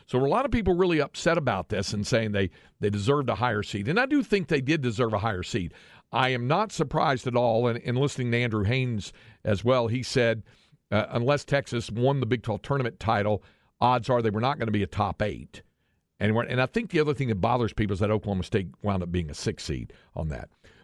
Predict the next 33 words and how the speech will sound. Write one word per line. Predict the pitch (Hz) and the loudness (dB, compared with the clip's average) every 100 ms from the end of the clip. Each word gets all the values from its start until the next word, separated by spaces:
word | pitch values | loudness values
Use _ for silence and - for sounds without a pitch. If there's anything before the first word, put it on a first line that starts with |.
| - | 0
But | 131 - | 0 2
also | 151 202 262 - 147 | 4 4 2 -2 -2
hearing | 117 180 147 123 | 2 2 2 0
Mike | 131 139 113 | 0 0 -2
White | 104 147 185 | 0 2 2
talk | 156 175 175 | 0 2 2
about | 165 175 185 | 2 2 0
it, | 190 - _ _ _ _ _ | -2 -6 _ _ _ _ _
he | - 156 208 226 | -2 0 2 0
said | - 156 131 127 | 2 2 2 0
he | 120 170 | -2 -2
thought | 175 151 135 135 - | 0 2 4 2 -2
the | 120 | -6
team | - 123 117 113 107 | -2 0 0 -2 -4
fell | - - 135 131 131 131 - _ _ | -2 2 4 4 2 0 -4 _ _
about | 110 95 113 147 156 | -2 2 2 2 0
where | 139 135 135 | 0 2 2
he | 120 127 | -2 -2
thought. | - 127 | 0 0
He | 120 135 | 0 -2
said | - 113 | 0 0
eleven, | 104 117 151 156 160 147 | 2 4 4 2 -2 -2
twelve, | 147 139 131 | 2 4 2
thirteen. | - 123 113 127 143 85 - _ _ _ _ _ _ | 2 -2 0 -4 -4 -6 -12 _ _ _ _ _ _
So | - - 160 147 143 | -10 2 4 6 4
for | 127 127 | 2 2
all | 156 | 4
the | 185 | 4
folks | 165 156 135 | 2 0 0
who | |
are | |
saying | 117 123 | 0 0
they, | 110 98 | 0 -4